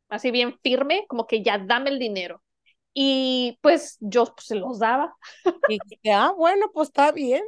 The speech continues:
Speaker 2: as-
Speaker 1: Pues sí, se los
Speaker 2: Pero
Speaker 1: daba.
Speaker 2: nunca cuestionaste nada, no les tuviste miedo, dijiste: "No, si no les
Speaker 1: Bueno.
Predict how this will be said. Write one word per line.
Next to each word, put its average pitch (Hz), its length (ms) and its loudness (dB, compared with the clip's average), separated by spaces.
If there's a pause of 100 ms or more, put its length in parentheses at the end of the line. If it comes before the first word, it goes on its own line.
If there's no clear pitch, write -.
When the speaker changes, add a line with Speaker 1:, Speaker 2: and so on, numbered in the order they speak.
Speaker 2:
as- 302 320 -6
Speaker 1:
Pues 254 240 4
sí, 381 200 0
se 320 120 2
los 240 220 -2
Speaker 2:
Pero 285 200 6
Speaker 1:
daba. - 20 4
Speaker 2:
nunca 320 340 4
cuestionaste 254 800 0
nada, 269 360 2
no 269 120 2
les 285 180 -2
tuviste 202 440 -6
miedo, 226 520 -2
dijiste: 165 400 -12
"No, 131 180 -8
si 302 160 4
no 302 120 2
les 190 100 0
Speaker 1:
Bueno. 196 100 -10